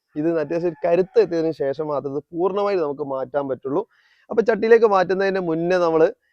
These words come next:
എന്താണ് ഇതുമ്മല് ചെയ്യുന്നത് എന്നാണ് ഞാൻ കാണിച്ചു തരുന്നത് ട്ടോ. ഒരു കമ്പ് ഞാന് മുറിക്കുകയാണ്, ഫുള്ളായിട്ട് മുറിക്കുന്നില്ല,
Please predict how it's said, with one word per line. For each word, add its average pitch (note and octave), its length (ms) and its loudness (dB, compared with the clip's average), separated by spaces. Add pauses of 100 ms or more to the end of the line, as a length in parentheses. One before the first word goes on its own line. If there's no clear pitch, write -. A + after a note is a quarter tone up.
(240)
എന്താണ് G3+ 540 2
ഇതുമ്മല് F3 340 0 (300)
ചെയ്യുന്നത് G#3 520 2
എന്നാണ് D#3 320 0 (400)
ഞാൻ C#3 180 -8
കാണിച്ചു C#3 300 -4
തരുന്നത് B2 400 -4
ട്ടോ. B2 80 -12 (280)
ഒരു C4 80 -4 (100)
കമ്പ് A3 300 2 (100)
ഞാന് G#3+ 200 4 (300)
മുറിക്കുകയാണ്, F#3 480 4 (120)
ഫുള്ളായിട്ട് A#3+ 360 6
മുറിക്കുന്നില്ല, G3+ 480 4